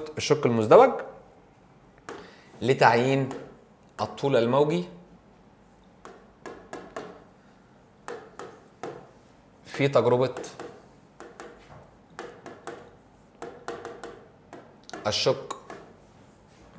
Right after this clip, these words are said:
المزدوج بعينها إزاي؟ بقول له: "يا مستر اللمدة بتساوي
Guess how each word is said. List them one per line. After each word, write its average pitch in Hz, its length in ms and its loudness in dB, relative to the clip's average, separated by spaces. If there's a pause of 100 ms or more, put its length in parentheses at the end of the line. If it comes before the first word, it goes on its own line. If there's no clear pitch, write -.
(400)
المزدوج 107 600 6 (1300)
بعينها 117 420 6
إزاي؟ 101 360 4 (400)
بقول 208 220 12
له: 254 60 12
"يا 226 60 12
مستر 226 380 10 (300)
اللمدة 180 640 6 (920)
بتساوي 175 500 8